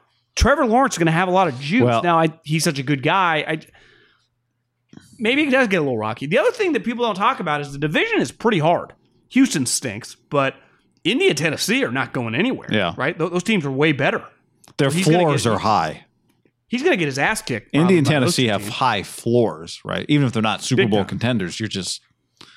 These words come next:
Speaker 2: yeah, it's maybe
Speaker 1: More, more than likely, they lose all four of those games, right?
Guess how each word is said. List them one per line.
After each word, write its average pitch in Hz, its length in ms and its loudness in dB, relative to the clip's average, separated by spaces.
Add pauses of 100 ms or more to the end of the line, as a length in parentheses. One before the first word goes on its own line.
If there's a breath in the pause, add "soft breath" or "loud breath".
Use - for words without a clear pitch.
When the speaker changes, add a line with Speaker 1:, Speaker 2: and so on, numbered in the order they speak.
(1000 soft breath)
Speaker 2:
yeah, 87 260 -2
it's - 340 -2
maybe 175 320 2
Speaker 1:
More, 226 160 4
more 214 220 4
than 196 100 2
likely, 175 360 2
they 139 140 0
lose 139 260 4
all 131 120 2
four 127 240 -2
of 107 60 -6
those 101 180 -8
games, 101 400 -10
right? 101 220 -8